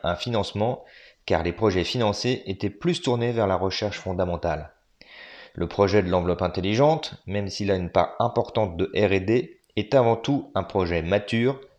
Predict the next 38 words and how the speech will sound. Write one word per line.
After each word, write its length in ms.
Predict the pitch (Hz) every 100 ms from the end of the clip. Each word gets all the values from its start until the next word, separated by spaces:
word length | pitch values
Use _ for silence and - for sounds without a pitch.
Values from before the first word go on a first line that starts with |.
| -
proche 220 | 131 135
du 80 | 127
marché, 560 | 120 - 113 127 143 - - _ -
à 60 | 92
forte 320 | - 123 127 -
orientation 720 | 107 104 101 101 - 120 120 -
environnementale. 840 | 104 110 110 107 90 87 - - _ _ _ _ - - _ _ _ _ _ _ -
En 180 | 90
analysant 600 | 92 101 104 110 107 117
les 180 | 104 90
guichets 400 | 82 101 - 117
de 100 | 92
financement 600 | 90 104 101 95 98 -
européen 500 | 92 90 90 101 90
disponibles 600 | 82 82 - 101 131 160
en 140 | 113 85
deux 100 | 85
mille 120 | 82
dix-sept, 520 | 95 90 143 143 - - - - _
nous 200 | - 90
avons 220 | 107 104
compris 420 | 101 139 135 160 139
que 120 | 165
le 100 | 87
guichet 380 | 87 135 - 90
life 460 | 98 113 135 - -
était 280 | 107 - 123
le 140 | 110
plus 160 | 98 110
proche 400 | - 127 131 -
de 80 | 92
nos 240 | 104 98
aspirations. 600 | 104 - 120 98 - - 80 _ _ - - - - - -
C'est 240 | - 92 92
un 80 |
guichet 340 | 82 95 - 92
de 160 | 85
financement 640 | 85 104 104 - 107 98